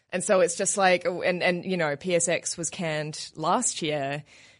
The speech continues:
Will we have a P S X this year? Is, are they gonna an-, announce a sort of existence of the PlayStation five and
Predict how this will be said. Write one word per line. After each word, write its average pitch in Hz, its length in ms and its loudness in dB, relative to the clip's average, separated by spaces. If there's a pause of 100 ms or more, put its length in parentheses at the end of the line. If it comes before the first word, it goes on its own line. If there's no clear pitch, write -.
(180)
Will 160 200 -2
we 156 140 -2
have 156 180 -2
a 147 60 -4
P 156 180 -4
S 147 140 -2
X 151 200 -2
this 220 240 0
year? 208 320 4
Is, 156 220 -2 (260)
are 165 60 -4
they 156 160 -2
gonna 151 240 -2 (140)
an-, 156 260 -2
announce 160 500 -2
a 170 80 0
sort 156 200 -2
of 151 200 -6 (280)
existence 170 720 -2
of 160 160 -6
the 165 80 -4
PlayStation 165 680 -2
five 156 540 4
and 151 340 -6